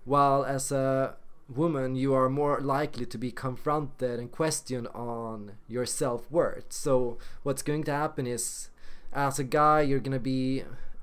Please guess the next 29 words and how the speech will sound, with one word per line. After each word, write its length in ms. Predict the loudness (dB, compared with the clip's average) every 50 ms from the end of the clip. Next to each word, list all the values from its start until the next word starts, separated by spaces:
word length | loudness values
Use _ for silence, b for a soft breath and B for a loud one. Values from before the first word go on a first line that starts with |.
| -6 -6 -6
asked 540 | -4 -2 -2 -2 0 -2 0 0 2 2
and 260 | 2 2 0 0 0 2
valued 560 | 2 4 6 6 6 4 4 2 2 2 2
and 180 | 0 -2 -2
measured 520 | 0 0 0 0 0 2 2 2 2 2 2
by 380 | 2 2 2 2 0 0 -2
your 200 | -2 -2 0 0
ability 600 | 2 2 4 4 4 4 2 0 -2 -4 -2 -2 -2
to 200 | -2 -2 -4 -2
see 280 | -2 -2 2 6 8
through 300 | 8 8 8 6 4 2
goals 600 | 2 2 0 0 2 4 4 4 4 2 0 -2
and 80 | -6 -6
your 140 | -4 -4 -2
ability 360 | 0 2 2 2 2 0 -2
to 40 | 0
stand 340 | 2 4 6 6 6 6 4
up 180 | 2 -2 -4 -6
to 60 | -6
challenges 840 | -4 -2 0 2 2 2 2 0 0 0 2 2 2 0 -2 -4 -6
and 160 | -8 -8 -8
to 60 | -8
be 100 | -6 0
strong 580 | 0 0 2 2 2 2 4 4 2 2 0 -2
in 60 | -4
the 80 | -6 -8
face 400 | -10 -6 -4 -2 -2 -2 -2 -4
of 160 | -6 -8 -10
adversity. 880 | -12 -10 -2 0 2 2 2 0 -4 -8 -8 -6 -4 -4 -4 -4 -6